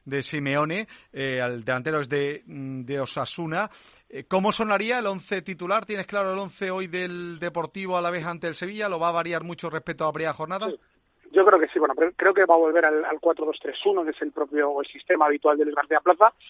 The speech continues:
Speaker 2: Recordad que el nuevo Mirandilla salió con, con cinco atrás,
Speaker 1: Sí.
Speaker 2: ¿no? Y, y yo creo que, bueno, conforme fue avanz-, avanzando el partido, también iba perdiendo uno cero, pues bueno, cambió el sistema y el equipo estuvo mejor,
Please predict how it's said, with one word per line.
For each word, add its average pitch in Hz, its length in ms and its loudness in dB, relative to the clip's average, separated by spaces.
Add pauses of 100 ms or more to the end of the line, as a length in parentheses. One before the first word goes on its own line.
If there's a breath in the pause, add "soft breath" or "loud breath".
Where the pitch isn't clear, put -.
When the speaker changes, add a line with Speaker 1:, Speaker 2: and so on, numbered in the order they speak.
(300 loud breath)
Speaker 2:
Recordad 165 460 8
que 165 80 2
el 156 100 2
nuevo 160 140 0
Mirandilla 160 480 0
salió 147 240 -4
con, 151 280 -4 (320)
con 160 280 0
cinco 170 280 4
atrás, 185 360 4
Speaker 1:
Sí. - 60 -8
Speaker 2:
¿no? 220 180 -2 (420)
Y, 165 640 2
y 160 120 -4
yo 160 100 2
creo 160 180 2
que, 151 680 0
bueno, 127 200 -8
conforme 147 400 0 (120)
fue 165 120 4
avanz-, 160 400 4
avanzando 160 380 4
el 156 80 0
partido, 170 400 6
también 151 340 2
iba 151 140 4
perdiendo 151 260 -2
uno 143 180 -12
cero, 233 200 8
pues 156 100 0
bueno, 160 160 0
cambió 143 180 -6
el 147 60 -8
sistema 175 320 0
y 156 60 2
el 139 80 -4
equipo 165 200 -4
estuvo 175 380 4
mejor, 139 500 2